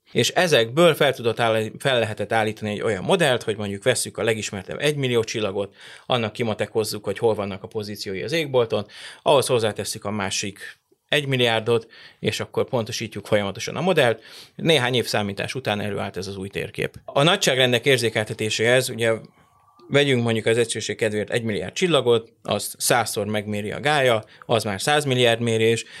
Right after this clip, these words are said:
viszont mondjuk, amíg végigmegy mindegyik az egyes C C D-n, sőt, megmérjük, hogy az egyes szkennerések alatt, ö, mikor, hol halad át a csillag, ez már gyakorlatilag a billiós,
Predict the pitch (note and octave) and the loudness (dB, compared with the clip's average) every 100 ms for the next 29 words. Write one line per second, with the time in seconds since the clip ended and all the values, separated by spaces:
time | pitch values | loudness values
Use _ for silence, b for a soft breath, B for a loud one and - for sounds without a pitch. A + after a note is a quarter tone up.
0 | B D#3+ E3 D3 B2+ - A2+ A2+ A2 A2+ | B 0 4 4 4 0 0 0 0 0
1 | A2+ A#2 C#3+ A2+ G#2+ A#2 A2 G#2 F#2 A#2 | 0 4 4 2 -2 -2 0 -2 -2 -2
2 | A2 G#2+ G#2+ G#2+ G#2+ G#2+ G#2 G2+ - F3 | 0 -2 -4 -2 -2 -2 -4 -4 0 2
3 | - D3 B2+ B2 A#2 - A2+ G#2+ A2 G#2 | 2 2 2 2 0 -2 -2 -2 -2 -4
4 | G#2+ G#2 A2 - G#2 G#2 G2+ G#2+ - G#2 | -6 -6 -8 -8 -8 -8 -8 -8 -6 -4
5 | G2+ G2+ - G2+ G#2+ G2+ G2 B B B | -4 -6 -6 -4 -2 -2 -4 B B B
6 | B G#2 G#2 A2 A#2 A2 G#2 A#2 A2 A2 | B -2 0 0 -2 0 2 2 2 2
7 | G#2+ G#2+ G2+ - D#3 D3 B2 A#2 B B | 0 -2 -4 -4 -2 2 0 0 B B
8 | B B B - D#3+ D3 C3+ B2 D3+ D#3 | B B B -2 -2 0 0 2 2 4
9 | B2+ A#2 C3 A#2 A2+ A2+ C#3+ B2 A2 G#2 | 4 4 2 2 2 2 2 2 0 0
10 | A#2 - | 0 -4